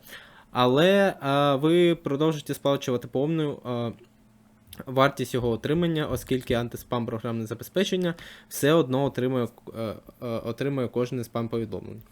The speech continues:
І лише потім вирішує, показувати його чи ні. Також існує другий спосіб, це коли, е, відправник класифікується як спамер,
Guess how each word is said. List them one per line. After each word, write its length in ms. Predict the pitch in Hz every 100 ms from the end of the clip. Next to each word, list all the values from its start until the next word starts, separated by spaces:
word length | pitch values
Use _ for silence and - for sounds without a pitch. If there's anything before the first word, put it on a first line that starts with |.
| _ _ - -
І 80 | 131
лише 280 | 123 123 135
потім 440 | - 165 170 143 - -
вирішує, 500 | 131 117 101 101 98
показувати 640 | - 107 147 160 147 139 123
його 300 | 120 117 113 - -
чи 160 | - 113
ні. 200 | 104 110 _ - - - - -
Також 400 | 220 214 190 160
існує 420 | 165 170 170 165
другий 300 | 139 127 123
спосіб, 400 | - 123 - 120
це 160 | 170
коли, 340 | 170 139 147 -
е, 160 | 131 127
відправник 520 | 147 147 135 123 -
класифікується 640 | 131 - 139 127 120 -
як 160 | 117 -
спамер, 420 | - 101 110